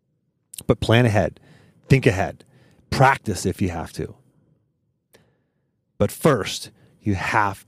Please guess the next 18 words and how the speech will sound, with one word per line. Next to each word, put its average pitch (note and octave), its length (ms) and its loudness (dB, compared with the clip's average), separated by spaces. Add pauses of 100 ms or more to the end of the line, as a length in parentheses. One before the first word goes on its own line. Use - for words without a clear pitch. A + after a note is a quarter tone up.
to - 120 -8
know F#2+ 540 2
that F#2 120 -6
your F2+ 160 -4
core A2 320 0
values A2+ 440 4
are B2 60 6
clear, E2+ 520 -4 (340)
that E2+ 120 -2
your G#2+ 180 4
goals A#2 540 4
are G2+ 100 0
clear, F#2 320 -2
that G2 80 0
you've G2 420 -4
done A2+ 480 2
the C3 100 6
work A2+ 540 4